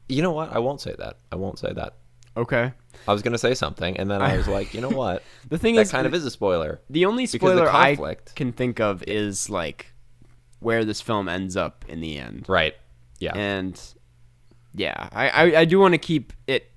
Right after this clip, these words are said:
Speaker 2: I, I don't wanna spoil that for anybody, 'cause I think that's, I wouldn't want that spoiled personally.
Speaker 1: Yeah.
Speaker 2: But I will say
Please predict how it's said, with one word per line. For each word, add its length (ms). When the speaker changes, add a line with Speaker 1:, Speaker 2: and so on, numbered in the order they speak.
Speaker 2:
I, 240
I 40
don't 160
wanna 320
spoil 360
that 180
for 120
anybody, 320
'cause 160
I 80
think 380
that's, 560
I 100
wouldn't 260
want 140
that 100
spoiled 280
personally. 440
Speaker 1:
Yeah. 120
Speaker 2:
But 260
I 80
will 200
say 440